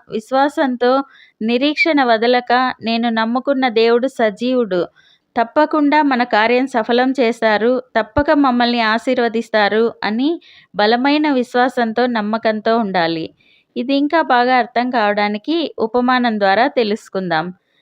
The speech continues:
సత్య అనే ఒక యవ్వనస్తుడు తన చదువు ముగిశాక వుడ్ బిజినెస్ చేయాలని మంచి పెట్టుబడి పెట్టి, దేవుని ప్రార్థించి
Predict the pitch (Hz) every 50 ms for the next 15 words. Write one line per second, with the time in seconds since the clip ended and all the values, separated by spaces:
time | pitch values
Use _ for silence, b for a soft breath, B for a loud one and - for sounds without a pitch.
0 | _ _ _ _ - 240 233 233 - 294 311 302 285 269 254 254 262 262 240 208
1 | - 220 208 208 202 208 226 226 233 247 247 - - 226 202 240 285 311 285 -
2 | _ _ - 220 214 226 233 - 233 220 214 214 277 294 311 277 254 233 214 240
3 | 240 - 240 208 190 - - 247 302 349 349 B B B B B B - 233 247
4 | 226 226 226 285 294 277 302 285 294 285 285 - - 262 226 214 208 214 233 226
5 | 208 202 220 262 302 311 - _ _ - 208 220 247 - 285 254 - 240 220 -
6 | 240 220 233 240 240 269 - - 202 202 - - 269 302 330 294 b b b b
7 | b b _ _ - 220 226 247 269 277 294 285 - 247 226 208 214 214 - -
8 | 247 247 247 240 - 294 330 359 311 -